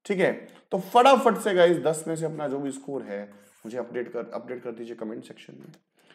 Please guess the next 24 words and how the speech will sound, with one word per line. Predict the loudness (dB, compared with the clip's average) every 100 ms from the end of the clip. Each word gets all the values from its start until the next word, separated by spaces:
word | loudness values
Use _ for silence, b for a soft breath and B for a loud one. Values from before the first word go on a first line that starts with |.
| b b
सेशन | -10 -8 -6
को | -4
कर | -4
दीजिए | -4 -6
लाइक, | -4 -4 -6 -10 -20 _
चैनल | -12 -8 -6
को | -6
कर | -8
दीजिए | -8 -14
सब्सक्राइब | -14 -18 -12 -4 -2 -2 -4
और |
शेयर | -10 -6 -4 -4
कीजिए | -8 -10 -4
as | -2 -2
much | -2 -12
as | -12 -12 -6
possible। | -4 -2 4 6 6 0 B B B _ _ -18
See | -4 0
you | 4
all | 4 4
in |
the | 0
next | -8 -10
session। | -10 -8 -8 -12 -12